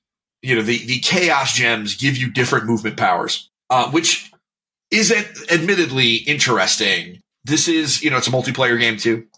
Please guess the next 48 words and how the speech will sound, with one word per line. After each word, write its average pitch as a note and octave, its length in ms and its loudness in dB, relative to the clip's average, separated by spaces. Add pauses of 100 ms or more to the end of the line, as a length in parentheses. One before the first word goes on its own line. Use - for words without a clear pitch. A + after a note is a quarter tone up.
Uh, G#2+ 200 0
so A#2+ 140 0
this A#2+ 180 2
is A2+ 100 0
another A#2 220 0
one A#2 200 0
where A2+ 120 0
you G#2 180 0
can G#2 320 -10 (100)
kinda G#2 220 -2
get G#2+ 180 0
everybody G#2+ 420 0
on G#2 180 0
the G#2 300 -4
ga-, A2+ 200 -6 (140)
well, A2 200 0
up - 120 -6
to A2 60 -4
four A2 220 2
people, G#2+ 400 -4 (400)
uh, A2 260 2
and A#2+ 120 0
into A#2 200 -2
the A2 120 -2
game A2 240 0
at A2 260 -2
once. - 500 0 (120)
It's D3 140 2
on D#3 160 2
everything B2 720 0 (200)
because, A#2 260 0
of G#2 80 -2
course, B2 320 -2
it A#2+ 100 0
is. A2+ 200 0
It's A2 120 -2
Sonic A#2 360 0
the A2 100 0
Hedgehog. A2 640 0 (160)
Uh, C3+ 220 0
it, D#3+ 180 -4 (100)
you G#3+ 120 -2
know, D#3 200 0
if E3 180 -2
you G3 260 0
are F#3 180 2
a F#3+ 80 0
parent D#3 400 0